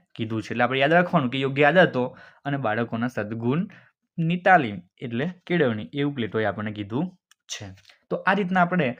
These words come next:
બધી જ વ્યાખ્યાઓ જો આપણે મોઢે કરશું તો આપણને એક માર્ક્સ અવશ્ય આની અંદરથી પ્રાપ્ત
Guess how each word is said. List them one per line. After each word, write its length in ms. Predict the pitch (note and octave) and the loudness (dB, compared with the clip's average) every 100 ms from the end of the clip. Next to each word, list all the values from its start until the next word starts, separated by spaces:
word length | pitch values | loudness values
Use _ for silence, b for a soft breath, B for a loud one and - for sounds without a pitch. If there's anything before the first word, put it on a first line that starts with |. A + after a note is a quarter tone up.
| B B | B B
બધી 240 | C3 B2+ F#3+ | -2 2 4
જ 80 | |
વ્યાખ્યાઓ 440 | F#3 E3+ - F3 E3+ | 6 4 4 6 8
જો 120 | E3 | 8
આપણે 180 | D#3 D#3+ | 6 4
મોઢે 280 | C#3 C3 C#3 | 4 2 4
કરશું 440 | D#3+ E3 - A2+ A#2+ _ _ _ _ _ _ _ | 2 0 -4 -6 -8 _ _ _ _ _ _ _
તો 120 | D#3+ | -2
આપણને 340 | D3+ D3+ C3+ C3+ B B - | 2 0 0 -6 B B -4
એક 160 | F3+ | 0
માર્ક્સ 300 | D#3+ D3 - - | 2 2 0 -2
અવશ્ય 420 | C3 D#3 F3 - | 4 4 4 2
આની 300 | F#3 C#3 C#3+ | 2 2 2
અંદરથી 340 | C#3 C3+ C3+ D3 | 2 0 0 -2
પ્રાપ્ત 420 | A#2+ A2 G#2+ - | 0 0 0 2